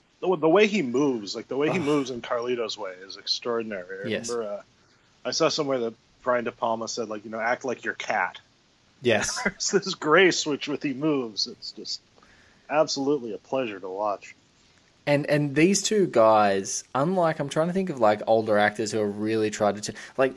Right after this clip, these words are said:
Speaker 2: do you remember how shocked you were when you saw J K Simmons, like, getting swole?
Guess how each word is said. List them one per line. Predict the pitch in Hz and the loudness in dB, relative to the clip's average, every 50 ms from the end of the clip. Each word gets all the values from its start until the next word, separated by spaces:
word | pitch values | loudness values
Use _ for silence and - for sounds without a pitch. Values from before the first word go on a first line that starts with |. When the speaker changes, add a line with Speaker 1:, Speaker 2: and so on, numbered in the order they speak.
| - - - - | -10 -18 -14 -8
Speaker 2:
do | - 151 | -4 0
you | 160 | 2
remember | 175 190 208 226 | 2 2 2 0
how | 214 - 196 180 | 0 0 -4 -2
shocked | - - - - - 113 120 131 - - | -2 -2 -2 0 2 2 2 2 -2 -4
you | 135 127 123 | -2 0 2
were | 120 120 117 113 | 4 4 6 6
when | 117 113 113 | 4 2 0
you | 107 | 0
saw | 107 135 117 | 0 0 0
J | 107 104 - 110 110 107 | 0 2 2 2 2 2
K | - 110 107 104 | 0 -2 -2 0
Simmons, | 104 - 110 104 104 113 123 110 | -2 -2 -2 -2 -2 -2 -2 0
like, | 104 98 98 - - | 0 0 0 0 2
getting | 120 107 104 104 104 | 2 2 2 2 0
swole? | 104 - - - - 107 101 98 98 113 156 180 | -2 -2 -4 -2 2 4 4 6 6 4 2 0